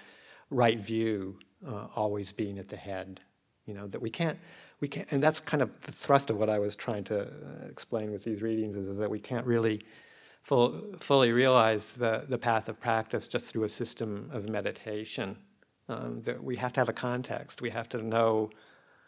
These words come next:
we have to have a motivation, uh, and a clear motivation and a sustained motivation. I, you know,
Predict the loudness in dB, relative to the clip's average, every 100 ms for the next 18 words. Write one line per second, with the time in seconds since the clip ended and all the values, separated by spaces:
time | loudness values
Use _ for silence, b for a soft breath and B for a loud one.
0 | B 0 4 6 4 4 4 4 0 0
1 | 0 -2 -2 -8 _ _ -4 -2 0 -2
2 | -4 -2 -2 -2 2 4 4 2 0 0
3 | 2 4 2 0 0 -2 0 -2 -2 -2
4 | -4 -4 -4 -4 -8 -8 -8 -8 -8 -6
5 | -4 -6